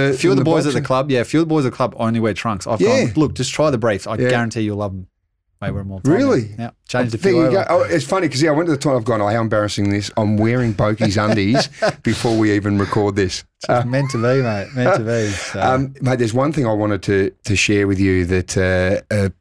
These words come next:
Speaker 1: couple of months ago, and that when, um, Russell Ebert had passed, I had to do an interview with Brett Ebert, and he told me, I think, one of the nicest compliments about you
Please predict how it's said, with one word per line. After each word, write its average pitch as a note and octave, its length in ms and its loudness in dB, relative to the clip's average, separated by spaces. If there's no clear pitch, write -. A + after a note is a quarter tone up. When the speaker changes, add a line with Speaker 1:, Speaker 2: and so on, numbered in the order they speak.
Speaker 1:
couple B2 200 0
of A2+ 60 2
months G2+ 220 -2
ago, G2+ 140 2
and F#2 100 2
that F#2 180 0
when, G2 300 2
um, F#2 220 2
Russell F#2+ 340 -2
Ebert F#2+ 300 -2
had F2+ 180 -4
passed, - 580 -4
I - 60 -2
had G#2+ 160 2
to G#2+ 80 0
do G2+ 100 2
an F#2+ 80 2
interview F#2 400 0
with F2 200 0
Brett F#2+ 200 0
Ebert, G2 320 0
and G2+ 100 2
he G2 100 2
told A2 360 0
me, G2+ 280 0
I G2+ 120 0
think, G2 240 -2
one G2+ 180 0
of F#2+ 140 -4
the G2 100 -2
nicest A#2 640 -2
compliments G#2+ 580 -2
about G2 300 0
you G2 380 2